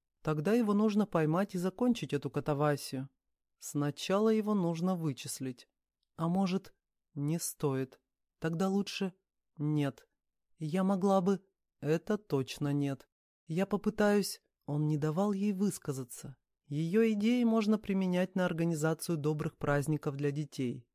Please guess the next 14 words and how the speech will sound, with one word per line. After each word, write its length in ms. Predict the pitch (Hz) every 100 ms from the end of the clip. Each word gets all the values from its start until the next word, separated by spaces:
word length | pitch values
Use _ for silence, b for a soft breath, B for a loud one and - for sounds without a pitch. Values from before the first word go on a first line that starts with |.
| _
но 160 | 131 135
для 160 | 143
поимки 440 | 139 147 156 165 127
преступников 760 | 131 127 - 208 202 135 123 - _ -
не 160 | 135
подойдут. 580 | 127 143 156 139 123 - - _ _ _
Но 280 | - 147 156
почему? 640 | 151 170 - 196 226 165 - _ _ _ _ _
Потому 360 | - 139 160 190
что 220 | - 190
у 60 |
вас 320 | 185 220 247 -
нет 260 | 156 190
навыков. 480 | 170 147 127 123 127